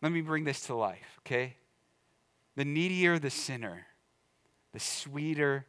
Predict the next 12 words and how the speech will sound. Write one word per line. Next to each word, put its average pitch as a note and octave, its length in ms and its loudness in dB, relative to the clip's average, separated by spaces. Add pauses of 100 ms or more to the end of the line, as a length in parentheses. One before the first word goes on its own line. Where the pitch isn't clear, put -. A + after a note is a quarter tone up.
(360)
the A#2 80 -6
Savior A#2 720 -2
is G#2 220 -8
to A2+ 140 -12
them. F2 280 -14 (1040)
You D3+ 80 0
see, F#3 300 2
if, F3 200 2 (320)
if E3+ 240 2
Pastor G3+ 460 10
Matt B2+ 380 2 (1900)
and F#3 440 8